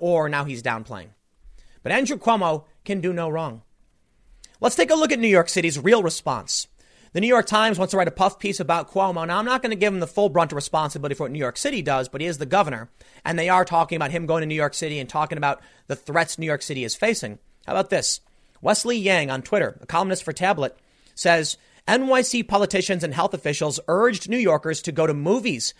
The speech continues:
and participate in parades, characterizing concerns about coronavirus as misinformation." At a time,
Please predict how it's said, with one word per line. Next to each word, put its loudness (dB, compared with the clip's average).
and 0
participate 2
in 0
parades, 4
characterizing 2
concerns -2
about -2
coronavirus 0
as -8
misinformation." -6
At -4
a -2
time, 0